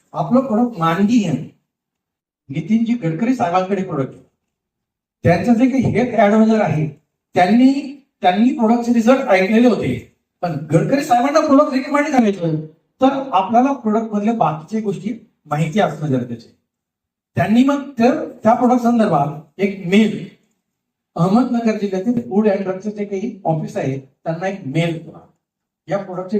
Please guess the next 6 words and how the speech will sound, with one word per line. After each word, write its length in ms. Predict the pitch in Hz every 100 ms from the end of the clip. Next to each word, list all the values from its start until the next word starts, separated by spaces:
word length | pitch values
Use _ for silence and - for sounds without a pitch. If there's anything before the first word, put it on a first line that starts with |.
| -
डिटेल्स 380 | - 196 214
आम्हाला 280 | 196 170 131
पाहिजे, 320 | 110 101 - - _ _ _ _ _ _ _ _
कारण 180 | 156 156
मला 160 | 170 208
पुढं 440 | 214 190 247 -